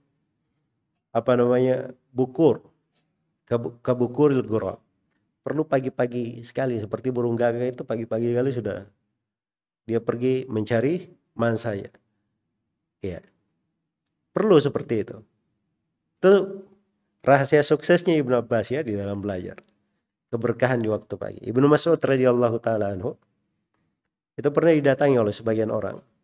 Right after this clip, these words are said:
Sebagian orang. Tapi begitu habis sholat subuh, Ibnu Mas'ud masuk ke rumahnya.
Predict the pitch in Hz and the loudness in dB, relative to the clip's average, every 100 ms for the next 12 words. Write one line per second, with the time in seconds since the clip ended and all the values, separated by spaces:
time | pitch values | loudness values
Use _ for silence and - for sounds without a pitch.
0 | _ _ _ _ _ _ _ _ _ _ | _ _ _ _ _ _ _ _ _ _
1 | _ _ _ _ _ _ - 107 104 101 | _ _ _ _ _ _ -4 -2 0 -2
2 | 92 - _ _ _ _ _ _ _ _ | -6 -10 _ _ _ _ _ _ _ _
3 | _ _ _ _ _ _ _ _ - 135 | _ _ _ _ _ _ _ _ -4 -2
4 | 135 147 160 135 120 127 123 117 117 113 | 0 0 0 -2 -4 -2 -2 -2 -4 -8
5 | 113 160 120 127 143 170 - 156 - - | -6 -4 -2 -2 -2 -6 -4 -4 -4 -4
6 | 123 110 95 | -4 -4 -8